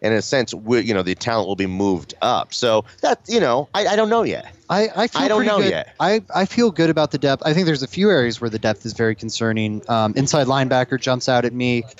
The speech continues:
Speaker 2: Uh, nickel corner jumps out at me. Um, now with Tim Patrick, I think wide receiver, you're another. You're just, now rather than being two injuries away from catastrophe, maybe now you're just one.
Speaker 1: Yeah.
Speaker 2: Um, uh,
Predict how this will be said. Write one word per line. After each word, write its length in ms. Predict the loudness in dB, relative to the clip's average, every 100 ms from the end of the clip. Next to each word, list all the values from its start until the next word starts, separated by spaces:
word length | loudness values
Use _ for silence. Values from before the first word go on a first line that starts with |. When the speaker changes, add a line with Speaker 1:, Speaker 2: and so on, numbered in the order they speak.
| -20 -20 -2
Speaker 2:
Uh, 200 | 2 2 2
nickel 320 | -2 -2 -6
corner 580 | -4 0 2 2 0 -4 -4
jumps 280 | -2 0
out 180 | 2 2
at 80 | 2
me. 300 | 0 -2 -2 -10 -20 -6
Um, 360 | 0 2 2 0
now 260 | -2 2 2
with 320 | 2 0 -4
Tim 220 | -4 -2
Patrick, 540 | 0 0 0 0 0 0
I 100 | 0
think 240 | -2 0
wide 200 | 0 0
receiver, 360 | -4 -4 -2 0
you're 180 | 0
another. 500 | 0 0 2 2 0 -4 _ _ -4
You're 160 | -2 2
just, 360 | 2 0 -2
now 400 | -4 -4 0 2
rather 200 | 4 4
than 160 | 2 -2
being 160 | -4
two 240 | -4 -2 0
injuries 420 | 0 0 0 0
away 160 | 0 0
from 220 | 0 -4
catastrophe, 600 | -2 0 0 -2 -8 -6
maybe 260 | -4 -4
now 100 | -2
you're 180 | -2 -2
just 260 | -2 -4 -4
one. 440 | 0 2 2 0
Speaker 1:
Yeah. 240 | 0 0 0 -6 -6
Speaker 2:
Um, 640 | 0 2 2 2 2 -2 -8 -16 -20 -20 -4
uh, 640 | 2 4 4 4 2 -2